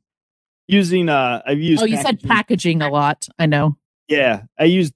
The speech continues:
Speaker 1: a supplier,
Speaker 2: <laughs>
Speaker 1: a packaging supplier's
Speaker 2: Right, right.
Speaker 1: biocomp data.
Speaker 2: I'm gonna say number two because I think somebody wanted to do it and we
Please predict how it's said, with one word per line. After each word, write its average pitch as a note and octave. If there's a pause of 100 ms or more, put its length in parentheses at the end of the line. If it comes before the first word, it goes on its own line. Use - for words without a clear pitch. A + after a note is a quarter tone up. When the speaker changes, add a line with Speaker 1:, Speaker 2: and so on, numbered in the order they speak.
(200)
Speaker 1:
a C3
supplier, D#3
Speaker 2:
<laughs> -
Speaker 1:
a A#2
packaging D3+
supplier's C3
Speaker 2:
Right, D#3
right. A#2
Speaker 1:
biocomp G#2
data. G#2 (720)
Speaker 2:
I'm E4
gonna A#4
say F4+
number C#4+
two D4+
because A3
I G3
think C4
somebody G#3+
wanted G3+
to C#4+
do C4+
it C4
and F3
we E3+